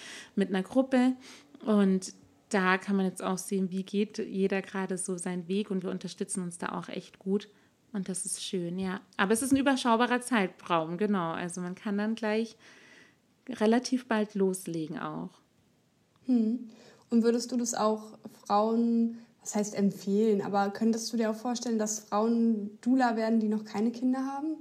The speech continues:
Speaker 2: Oder meinst du, das ist eher schwierig?
Speaker 1: Ich find, es gibt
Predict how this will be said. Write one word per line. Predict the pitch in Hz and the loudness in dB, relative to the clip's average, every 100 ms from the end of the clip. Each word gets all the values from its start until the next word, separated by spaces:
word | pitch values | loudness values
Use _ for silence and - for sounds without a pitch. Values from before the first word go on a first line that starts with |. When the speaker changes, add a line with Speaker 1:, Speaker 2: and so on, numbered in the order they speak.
| - _ _ _ _ _ - - - - | -12 _ _ _ _ _ -20 -20 -20 -2
Speaker 2:
Oder | 233 233 | 2 4
meinst | 226 226 233 | 4 2 0
du, | |
das | 233 220 | -2 -2
ist | 226 - | -4 -4
eher | - 226 220 220 | 0 2 4 2
schwierig? | 220 226 220 202 190 - - _ _ _ _ _ _ _ _ _ - | -2 0 0 0 -2 -8 -16 _ _ _ _ _ _ _ _ _ -2
Speaker 1:
Ich | 220 - | -2 0
find, | - 277 359 | 4 4 4
es | 240 - | -2 2
gibt | 254 - | 0 0